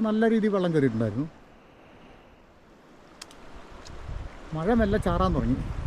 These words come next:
ഒരുപാട് വർഷം പഴക്കമുള്ളൊരു കെട്ടിടം കണ്ടോ. ഇത് പോകുന്ന വഴിയാട്ടോ. ഇതിലേ അങ്ങ് കയറിപ്പോയി കഴിഞ്ഞാൽ കാണാൻ പറ്റുമേ.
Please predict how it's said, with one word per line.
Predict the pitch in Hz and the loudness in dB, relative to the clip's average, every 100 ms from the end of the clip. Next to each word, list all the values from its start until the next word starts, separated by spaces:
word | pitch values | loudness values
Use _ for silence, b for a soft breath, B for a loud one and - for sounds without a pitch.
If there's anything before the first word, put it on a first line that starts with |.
| - - - - - - - - - - - - - - - - - _ _ - - - - - - - - - - - - - - - - - - - - - - | -6 -8 -12 -10 -8 -6 -4 -2 0 -2 -4 -6 -6 -8 -8 -10 -16 _ _ -20 -20 -20 -20 -20 -20 -20 -20 -20 -20 -20 -20 -18 -18 -18 -18 -16 -16 -14 -14 -12 2
ഒരുപാട് | 160 180 202 | 6 6 6
വർഷം | 190 185 165 | 4 4 2
പഴക്കമുള്ളൊരു | 156 180 160 143 | 4 4 4 4
കെട്ടിടം | 127 139 123 | 2 2 2
കണ്ടോ. | 107 - - - - - - - - - - - - - - - - - - - | 0 -4 -12 -12 -10 -10 -10 -12 -12 -10 -10 -10 -10 -10 -8 -8 -2 -2 0 -2
ഇത് | 185 | 2
പോകുന്ന | 180 170 | 2 4
വഴിയാട്ടോ. | 156 151 113 123 - - - - - - - - - - - - | 6 4 4 2 0 -12 -14 -14 -14 -16 -16 -16 -16 -14 -16 -2
ഇതിലേ | 170 196 | 4 6
അങ്ങ് | 208 | 8
കയറിപ്പോയി | 196 196 196 190 | 6 6 4 4
കഴിഞ്ഞാൽ | 190 202 - - - - - - - - - | 4 0 -2 -14 -14 -16 -16 -16 -16 -16 -4
കാണാൻ | 170 180 170 | 0 4 2
പറ്റുമേ. | 117 151 | 2 0